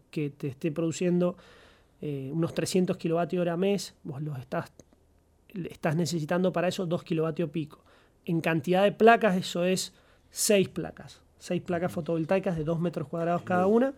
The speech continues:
Speaker 1: te va a generar aproximadamente esa energía al año, en
Speaker 2: O-,
Speaker 1: promedio.
Speaker 2: otra, otra pregunta que tiene que ver con una duda.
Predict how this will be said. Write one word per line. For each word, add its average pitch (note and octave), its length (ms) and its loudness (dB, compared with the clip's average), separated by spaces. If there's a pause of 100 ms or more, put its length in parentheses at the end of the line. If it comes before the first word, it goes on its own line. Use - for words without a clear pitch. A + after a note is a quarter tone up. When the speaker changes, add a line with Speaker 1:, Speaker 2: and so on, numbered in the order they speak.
(520)
Speaker 1:
te D#3 100 0
va D#3 60 2
a - 20 2
generar E3 380 0
aproximadamente D#3+ 720 0
esa - 120 -4
energía D3 720 -6
al D3+ 180 -2
año, C3 280 -6 (120)
en D3+ 140 -2
Speaker 2:
O-, - 40 -12
Speaker 1:
promedio. C#3 360 0
Speaker 2:
otra, E3+ 340 0
otra E3 240 -2
pregunta A#2+ 720 -2 (100)
que G2+ 100 -14
tiene G#2+ 180 -14
que A2 60 -10
ver A2 180 -6
con G2+ 180 -8
una G#2 100 -12
duda. F#2 280 -10